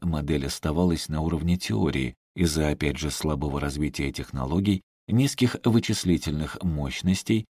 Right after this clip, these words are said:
нехватки данных для обучения моделей и прочего.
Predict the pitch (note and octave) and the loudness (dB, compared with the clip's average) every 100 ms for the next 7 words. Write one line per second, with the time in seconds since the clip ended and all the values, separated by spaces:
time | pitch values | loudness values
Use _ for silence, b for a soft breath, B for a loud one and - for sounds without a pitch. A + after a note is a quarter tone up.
0 | - G2+ G2+ A2+ G2+ - F#2 D2+ D2 D#2 | 0 2 4 4 2 2 2 2 0 0
1 | F#2 A#2+ G2+ D2 B1 A1 B1+ - C2+ B1+ | 2 0 0 -2 -2 -4 -4 -4 -2 -4
2 | B1 B1 B1 G#2+ A2+ A2 _ _ - D2 | -4 -2 2 4 2 0 _ _ -6 -4
3 | C2 - - B1 G2+ - - G2 | -4 -8 -8 -8 -6 -8 -8 -10